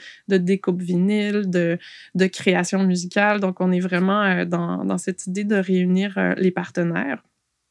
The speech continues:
Il y a aussi d'autres activités. On a pu offrir, par exemple, avec la collaboration de la Société des arts technologiques, des ateliers de formation en arts numériques à des, euh, adolescentes.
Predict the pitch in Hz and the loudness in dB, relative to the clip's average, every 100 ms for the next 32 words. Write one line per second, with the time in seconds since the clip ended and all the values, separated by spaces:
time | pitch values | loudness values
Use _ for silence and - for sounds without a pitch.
0 | _ - 196 196 190 - 220 214 214 190 | _ 2 6 4 2 0 2 4 4 0
1 | - 185 185 220 214 185 180 180 214 202 | -2 -8 0 0 4 4 4 2 0 0
2 | - 208 208 190 180 196 196 202 190 175 | -2 -2 0 0 0 0 0 0 0 0
3 | 180 185 175 190 180 175 180 180 214 202 | 0 -2 -2 0 2 2 0 0 -2 -2
4 | 185 190 - 180 196 190 185 185 185 185 | -2 -4 -2 -2 0 0 -2 -4 -4 0
5 | 180 185 208 208 196 185 180 185 185 202 | 0 0 -2 -2 -2 0 -2 0 -2 -2
6 | - 196 180 180 208 196 185 185 185 180 | -2 -2 0 -2 -2 0 0 0 0 0
7 | 180 208 208 - - 175 170 170 180 175 | -2 -4 -4 -6 -4 -4 -4 -2 -2 0
8 | 165 170 165 170 170 - 226 226 226 226 | -2 -4 -2 -2 -4 -2 0 2 2 2